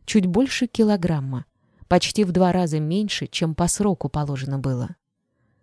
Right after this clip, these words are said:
Врожденная пневмония, искусственная вентиляция легких.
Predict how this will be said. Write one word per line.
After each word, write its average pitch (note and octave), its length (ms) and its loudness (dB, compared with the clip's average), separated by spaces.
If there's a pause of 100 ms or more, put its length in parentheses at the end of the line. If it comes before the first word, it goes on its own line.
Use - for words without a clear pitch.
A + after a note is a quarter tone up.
(120)
Врожденная G3+ 720 4
пневмония, F3 760 0 (320)
искусственная A3+ 720 2
вентиляция D#3 840 -2
легких. - 680 -2